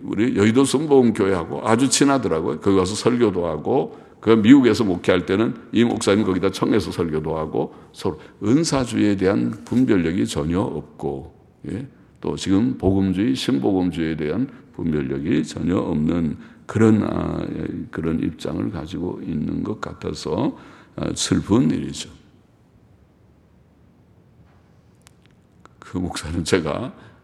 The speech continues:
예, 어느 서울에 있는 교회에, 예, 청년부, 대학부 지도를 할 때 학생이었는데, 예,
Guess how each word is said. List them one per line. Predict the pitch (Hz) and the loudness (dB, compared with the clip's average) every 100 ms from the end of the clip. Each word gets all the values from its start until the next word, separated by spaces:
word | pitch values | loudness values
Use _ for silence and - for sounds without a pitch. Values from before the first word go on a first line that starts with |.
| _ | _
예, | - 101 143 _ _ _ _ _ _ _ _ _ | -12 -12 -14 _ _ _ _ _ _ _ _ _
어느 | 90 85 80 78 - | -2 0 -2 -4 -8
서울에 | - 85 80 78 | -4 -2 -2 -2
있는 | 71 76 98 120 120 - - - | -4 -6 -4 -4 -6 -12 -20 -20
교회에, | - 95 76 71 87 117 | -4 -2 -2 -4 -4 -8
예, | - - _ _ _ _ _ - - - - _ | -12 -20 _ _ _ _ _ -20 -20 -20 -20 _
청년부, | - 107 92 85 76 73 76 | -8 -2 0 0 -2 -6 -8
대학부 | 92 78 78 85 90 131 269 - - - | -6 -6 -8 -4 -2 -2 -4 -12 -20 -14
지도를 | - 87 85 78 76 | -6 -4 -2 -4 -6
할 | 78 | -10
때 | - - 73 131 208 - _ | -10 -10 -8 -10 -12 -18 _
학생이었는데, | - - - 120 95 73 62 69 71 67 - _ _ _ - | -16 -6 0 2 2 -2 -6 -10 -14 -18 -20 _ _ _ -14
예, | 113 | -12